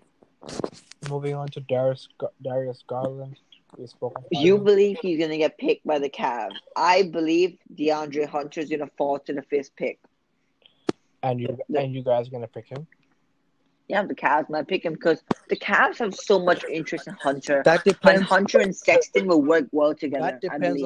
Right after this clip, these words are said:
Speaker 1: on the lottery. That,
Speaker 2: What do you
Speaker 1: that
Speaker 2: mean?
Speaker 1: depends on tomorrow if, if they,
Speaker 2: Yes.
Speaker 1: if they decide to, to move him down.
Speaker 2: It's gonna be very interesting. But a lot, but Garland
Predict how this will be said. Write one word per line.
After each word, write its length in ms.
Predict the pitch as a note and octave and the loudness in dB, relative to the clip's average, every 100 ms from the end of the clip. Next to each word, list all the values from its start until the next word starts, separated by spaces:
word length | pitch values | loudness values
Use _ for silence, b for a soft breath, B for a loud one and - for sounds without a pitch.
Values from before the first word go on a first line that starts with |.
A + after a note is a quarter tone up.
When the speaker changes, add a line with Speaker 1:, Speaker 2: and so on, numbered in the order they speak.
| D#3+ | -8
Speaker 1:
on 60 | |
the 60 | C#3 | -12
lottery. 640 | B2 A#2+ B2 B2 A2 G#2 G#2+ _ _ _ _ - _ _ _ _ _ _ | -12 -10 -10 -10 -12 -18 -20 _ _ _ _ -20 _ _ _ _ _ _
That, 180 | - C#3+ - _ | -4 -4 -4 _
Speaker 2:
What 120 | - D3+ | -8 -4
do 60 | |
you 60 | D3+ | -4
Speaker 1:
that 100 | D3 | -6
Speaker 2:
mean? 80 | C3+ | -10
Speaker 1:
depends 420 | D#3 - D#3+ D#3 | -18 -16 -16 -14
on 180 | D3+ D3 | -16 -16
tomorrow 480 | C#3+ B2 B2 B2+ A2+ A2 | -20 -14 -12 -6 -6 -6
if, 100 | A#2 A2+ - - _ _ - | -14 -18 -20 -20 _ _ -18
if 120 | C3+ _ | -18 _
they, 140 | - B2 B2 A2+ | -16 -14 -16 -16
Speaker 2:
Yes. 220 | C#3+ D3 C3+ | -4 -2 -2
Speaker 1:
if 40 | C3 | -10
they 100 | C3 | -14
decide 680 | B2+ - C3+ B2+ A#2+ A#2 - _ _ _ - - | -14 -14 -8 -8 -8 -10 -14 _ _ _ -8 -8
to, 300 | - C#3 A#2 - _ _ _ _ _ - | -14 -12 -12 -18 _ _ _ _ _ -18
to 120 | C3+ | -16
move 240 | C3 B2+ | -12 -14
him 140 | B2+ A2+ | -14 -10
down. 380 | A2+ A2 G2+ G2+ _ _ _ _ _ _ _ _ _ _ - | -8 -8 -14 _ _ _ _ _ _ _ _ _ _ _ -12
Speaker 2:
It's 160 | C#3 | -10
gonna 120 | F3 F3 | -4 -4
be 40 | |
very 220 | C#3+ D3+ D#3+ | -2 0 -2
interesting. 580 | F3 F3+ - D#3 B2+ B2+ _ _ _ _ _ _ _ _ _ _ _ _ _ _ _ _ _ - - _ _ | -4 -8 -8 -10 -10 -14 _ _ _ _ _ _ _ _ _ _ _ _ _ _ _ _ _ -4 -4 _ _
But 260 | E3 E3 E3 _ _ _ | 4 4 2 _ _ _
a 60 | E3 | -2
lot, 180 | E3+ - | -2 -2
but 260 | E3 F3 | -4 -2
Garland 640 | C3+ D#3 E3 F#3+ G#3 F#3+ F3 | 0 2 4 2 -4 -12 -18